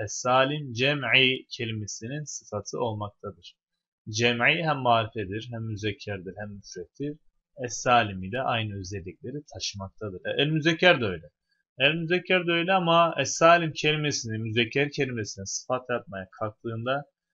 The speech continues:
yani salim müzekker diye bir şey yoktur. Dolayısıyla uyumlu olamaz. Mana uyuşmadığından oraya ait bir sıfat olmadığı beyan oldu. Ve fil esmail hamseti.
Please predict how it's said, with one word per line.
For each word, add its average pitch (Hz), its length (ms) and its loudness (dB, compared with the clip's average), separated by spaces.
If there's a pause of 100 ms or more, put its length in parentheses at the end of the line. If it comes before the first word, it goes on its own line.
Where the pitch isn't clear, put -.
(140)
yani 120 180 0
salim 156 600 8
müzekker 139 580 0
diye 139 160 0
bir 135 140 -2
şey 147 280 0
yoktur. 147 400 -2 (1400)
Dolayısıyla 117 520 -2
uyumlu 123 480 -2
olamaz. 104 460 -4
Mana 113 500 0
uyuşmadığından 139 920 0
oraya 120 380 4
ait 101 200 0 (100)
bir 98 60 -10
sıfat - 400 -16
olmadığı 113 760 -2 (540)
beyan 104 400 0
oldu. 82 220 -12 (2250)
Ve 139 120 0
fil 165 160 0
esmail 165 720 4
hamseti. 160 840 2